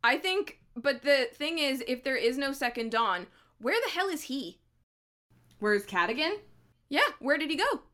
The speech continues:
Speaker 1: He clearly wasn't there.
Speaker 2: If, yeah, that's what I thought too. So I thought, like, Cadigan walks in there and he's like, "Okay, here we are at the second dawn," and then he's like, sees it and goes, "Oh no, gonna die in here now."
Speaker 1: Yeah.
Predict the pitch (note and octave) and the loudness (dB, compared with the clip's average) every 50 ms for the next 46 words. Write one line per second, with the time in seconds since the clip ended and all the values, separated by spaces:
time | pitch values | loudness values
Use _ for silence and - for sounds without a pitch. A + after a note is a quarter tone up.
0 | _ _ _ _ _ _ _ F4 E4+ - F4+ D#4 E4 F#4+ F#4 D4 - C#4 A3+ G#3 | _ _ _ _ _ _ _ -6 -4 -2 -2 -2 -2 -2 0 0 0 -2 0 -2
1 | - C4 F4+ F#4+ F#4 F#4 _ _ _ _ _ _ _ _ _ - F4 G4 - - | 0 0 0 0 -2 -6 _ _ _ _ _ _ _ _ _ 2 2 2 2 -2
2 | - _ C4 G#4+ B4+ G#4+ B3 - C#4 F4 F4 G#4 F4 E4 E4+ E4+ F4 E4 D4 C#4 | -14 _ 6 8 10 10 10 8 6 4 6 8 10 10 10 10 8 6 6 6
3 | - - F#4+ C#4 G#3+ - - _ _ _ - C4+ - - G#4 F4 E4+ E4+ E4+ E4+ | 6 4 4 4 4 0 -2 _ _ _ -16 -12 2 8 8 8 10 8 4 0
4 | - - - - - - D4+ G4 - F4+ E4 D#4 - C#4+ C#4+ C#4 - - B3+ B3 | -4 -16 -20 2 6 8 8 8 10 8 8 8 8 6 4 4 2 8 10 10
5 | B3+ C#4+ D4 D4+ C#4+ C#4 C#4+ D4+ D4+ - F4+ F#4 F#4 E4 C#4 C4+ C#4 D4+ C#4 B3 | 10 10 6 4 6 6 6 6 6 6 2 2 6 6 6 6 6 4 2 4
6 | A3 B3 A#3 - A3+ B3+ - A4+ G4 F4 C#4+ A#3+ A3+ A#3 C4 C#4+ E4 D#4+ D4+ - | 4 4 4 4 2 2 4 4 4 4 6 4 4 4 8 10 10 10 10 8
7 | - D#4+ - C#4 C#4+ D4 C#4 E4+ F4+ D#4+ C4+ B3 - B3 C4 C4 C#4 D#4+ C4+ - | 4 2 2 2 2 2 6 8 8 8 8 6 4 2 0 2 2 0 -2 4
8 | C4+ B3+ A#3+ A3+ A3+ - - - - F4+ F4+ F4+ C#4 C4 - - C4 C4 C4 C4 | 4 4 4 4 0 -6 -6 0 4 4 4 4 4 2 2 0 2 4 2 2
9 | C4 - - D#4 D#4+ E4 E4 E4+ F4+ F4 E4 D#4 D4 D#4 D#4+ - - - _ _ | 2 2 4 8 8 8 8 10 10 10 10 10 8 2 0 -4 -14 -20 _ _
10 | _ _ - - _ _ _ - A3+ A#3+ B3+ C4+ B3+ D4 D#4 D#4+ F4+ F4+ D4+ C4+ | _ _ -20 -20 _ _ _ -4 0 2 2 4 10 12 12 12 12 12 10 6
11 | D#4+ D#4+ C4 A#3 A3 G#3+ G#3+ G3+ F#3+ E3+ C3 - - - _ _ _ - _ _ | 4 2 2 2 2 2 2 2 2 2 0 -4 -10 -16 _ _ _ -20 _ _
12 | A#3 A3 G#3 G3 | -4 -2 0 0